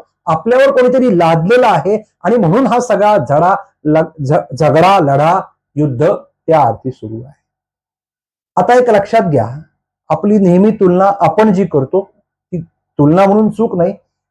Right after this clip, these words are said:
की एकोणीसशे एकाहत्तरचं युद्ध आणि स्वतंत्र बांगलादेशची निर्मिती. परंतु स्वतंत्र बांगलादेशच्या निर्मितीची जी काही कारणं आहेत, ती तशी या तशी बलुचिस्तानला लावता येणार नाहीत.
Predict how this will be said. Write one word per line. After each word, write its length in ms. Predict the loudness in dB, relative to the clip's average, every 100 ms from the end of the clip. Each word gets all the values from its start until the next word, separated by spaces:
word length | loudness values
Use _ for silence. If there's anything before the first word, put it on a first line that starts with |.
| -4
की 120 | 0
एकोणीसशे 400 | 2 2 0 0
एकाहत्तरचं 560 | -2 0 -4 0 -2 0
युद्ध 260 | 0 2
आणि 180 | 2 2
स्वतंत्र 380 | -2 -4 -2 0
बांगलादेशची 600 | 0 0 0 -2 -6 -8
निर्मिती. 440 | -8 -10 -16 _ _ _ _ _ _ _ _ _ _ _ _ _ _ _ _ _ _ _ _ _ _ _ _ _ _ -2
परंतु 380 | 2 2 2 -2
स्वतंत्र 460 | -2 -2 0 0 2
बांगलादेशच्या 600 | 2 0 0 0 -2 -2
निर्मितीची 640 | -2 -4 -6 -8 -6 -4
जी 80 | -2
काही 200 | -2 0
कारणं 240 | 2 2
आहेत, 100 | 0
ती 120 | -2
तशी 280 | -4 -4 0
या 80 | 0
तशी 280 | 0 -4 -2
बलुचिस्तानला 800 | -2 -2 -4 -8 -2 -2 0 2
लावता 340 | 2 0 -2
येणार 240 | -2 -6
नाहीत. 160 | -6 -8